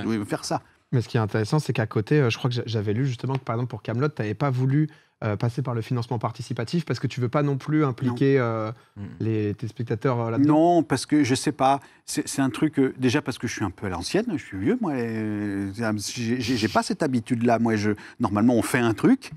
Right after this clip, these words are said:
Speaker 2: et puis après, on dit, voilà, j'ai fait ça. Et puis du coup, euh, bah, il faut, donc vous payez votre place, vous payez votre machin, avec le risque qu'il y a dessous, derrière les dix balles du cinéma ou votre abonnement à je sais pas quoi, ou et cetera, que ça vous plaise pas. Mais c'est le jeu rhétorique du truc.
Speaker 1: Mm.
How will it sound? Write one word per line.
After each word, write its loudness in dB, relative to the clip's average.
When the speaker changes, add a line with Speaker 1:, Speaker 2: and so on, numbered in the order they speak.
Speaker 2:
et 0
puis -2
après, 0
on 4
dit, 0
voilà, 4
j'ai 2
fait 4
ça. 0
Et 4
puis -2
du 2
coup, 4
euh, 4
bah, 2
il 0
faut, -2
donc 4
vous 4
payez 4
votre 0
place, 2
vous 0
payez 2
votre 0
machin, 0
avec 2
le 6
risque 2
qu'il 0
y 6
a 4
dessous, 0
derrière 4
les 2
dix 2
balles 2
du 0
cinéma 2
ou 6
votre 2
abonnement 4
à 0
je -4
sais -2
pas -4
quoi, -2
ou -2
et -10
cetera, 0
que 0
ça -2
vous 2
plaise 0
pas. -2
Mais 2
c'est -4
le 0
jeu 2
rhétorique -2
du 0
truc. -2
Speaker 1:
Mm. 2